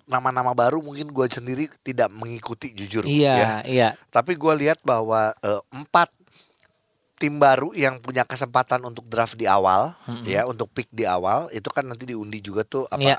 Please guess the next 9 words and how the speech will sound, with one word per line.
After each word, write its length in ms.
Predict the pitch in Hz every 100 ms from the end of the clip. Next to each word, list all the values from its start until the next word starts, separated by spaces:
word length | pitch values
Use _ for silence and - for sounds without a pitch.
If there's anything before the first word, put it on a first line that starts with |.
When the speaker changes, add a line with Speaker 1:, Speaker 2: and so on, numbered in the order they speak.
| -
Speaker 1:
Rans, 320 | 95 113 135
Bumi 240 | 123 101 101
Borneo, 560 | 95 92 90 98 139 147 _ _
Evos 400 | - 95 135 139
sama, 800 | - 104 98 101 98 95 95 90 _ _ _ _ _ _ _ -
eh, 40 | 104
eh, 240 | - 90
Speaker 2:
Hawks. 400 | 175 123 98 -
Speaker 1:
Hawks. 340 | 107 - -